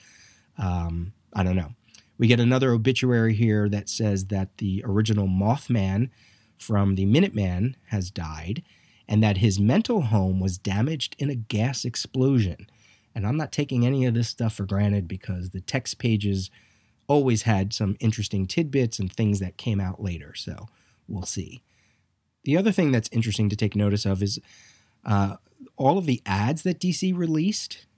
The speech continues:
in ahead of this series. You know, we would get a quote,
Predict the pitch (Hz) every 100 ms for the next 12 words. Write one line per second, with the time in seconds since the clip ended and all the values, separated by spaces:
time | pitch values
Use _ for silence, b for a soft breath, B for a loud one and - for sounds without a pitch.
0 | _ _ 110 107 104 104 101 107 _ 107
1 | 92 113 135 147 127 123 - 127 135 156
2 | 190 - B B B B B B - 107
3 | 101 107 117 110 110 113 107 - - 123
4 | 95